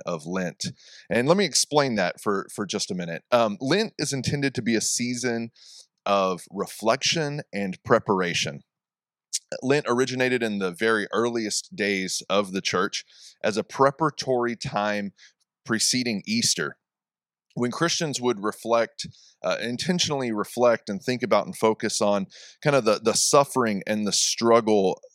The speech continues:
within the human experience. It's a time to wrestle with, with pain,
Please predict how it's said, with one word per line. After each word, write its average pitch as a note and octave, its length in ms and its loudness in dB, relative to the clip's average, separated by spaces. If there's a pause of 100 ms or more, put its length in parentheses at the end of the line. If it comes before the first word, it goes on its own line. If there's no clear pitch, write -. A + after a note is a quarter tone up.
(120)
within A2+ 380 -4
the G#2+ 80 -4
human G2+ 640 -6
experience. F2+ 1040 -4 (400)
It's - 120 -6
a C3 60 0
time C3+ 260 0
to A#2+ 80 2
wrestle G#2 560 0
with, F#2 280 -4
with F2+ 200 -8
pain, A2 580 -4